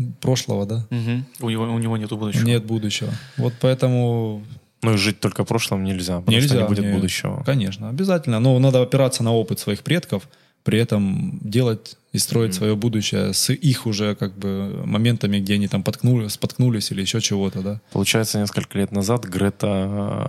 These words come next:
Speaker 3: э, была права, выступая в, на Ассамблее оон?
Speaker 1: Да,
Speaker 3: Да?
Speaker 1: да. Ну, конечно. Ну, её ж там не все до конца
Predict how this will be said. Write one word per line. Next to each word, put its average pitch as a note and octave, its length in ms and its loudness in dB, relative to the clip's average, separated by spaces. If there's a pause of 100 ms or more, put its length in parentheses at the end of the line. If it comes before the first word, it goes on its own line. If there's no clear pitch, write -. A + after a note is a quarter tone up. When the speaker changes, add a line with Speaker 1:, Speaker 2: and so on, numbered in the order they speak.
(140)
Speaker 3:
э, - 40 -6
была F#2 340 0
права, A2 400 0 (120)
выступая F#2 680 -2 (380)
в, G2 960 -8 (280)
на G2 140 -2
Ассамблее F#2 460 -2
оон? G2 280 -4
Speaker 1:
Да, G#2+ 420 0 (100)
Speaker 3:
Да? A2 220 2
Speaker 1:
да. A2 120 -6 (140)
Ну, A2+ 140 -2
конечно. G#2+ 380 -2 (640)
Ну, D3+ 240 6
её C3 180 6
ж C#3 60 2
там C3 360 2
не B2+ 80 4
все C3 200 2
до B2 100 0
конца A#2 280 -2